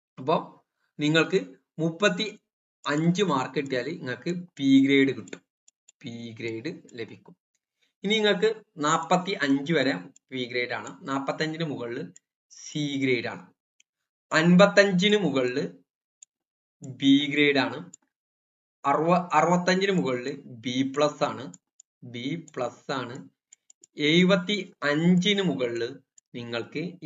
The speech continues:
എ ഗ്രേഡ് ആണ്, എ ആണ്, എൺപത്തിയഞ്ചിന് മുകളിൽ എ പ്ലസ് ആണ്. ഇനി നിങ്ങൾക്ക് തൊണ്ണൂറ്, തൊണ്ണൂറ്റഞ്ചിന് മുകളിലാണ് നിങ്ങളെ മാർക്കെങ്കിൽ, തൊണ്ണൂറ്റഞ്ചിന് മുകളിലാണെങ്കിൽ ഓ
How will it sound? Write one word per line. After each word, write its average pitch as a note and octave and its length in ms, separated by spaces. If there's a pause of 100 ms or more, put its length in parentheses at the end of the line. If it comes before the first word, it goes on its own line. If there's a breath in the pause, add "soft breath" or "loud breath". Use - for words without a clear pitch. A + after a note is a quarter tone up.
എ B2+ 180
ഗ്രേഡ് D3+ 340
ആണ്, A2+ 220 (1300)
എ B2+ 260
ആണ്, B2+ 260 (720)
എൺപത്തിയഞ്ചിന് F3+ 1300 (180)
മുകളിൽ A#2+ 380 (760)
എ C3+ 200
പ്ലസ് D#3+ 380
ആണ്. A#2+ 200 (760)
ഇനി B2 140
നിങ്ങൾക്ക് C3 340
തൊണ്ണൂറ്, C#3 640 (240)
തൊണ്ണൂറ്റഞ്ചിന് C#3 840
മുകളിലാണ് B2 420
നിങ്ങളെ A#2+ 200
മാർക്കെങ്കിൽ, A#2 540 (520)
തൊണ്ണൂറ്റഞ്ചിന് B2 800
മുകളിലാണെങ്കിൽ A#2+ 720 (540)
ഓ A#2+ 120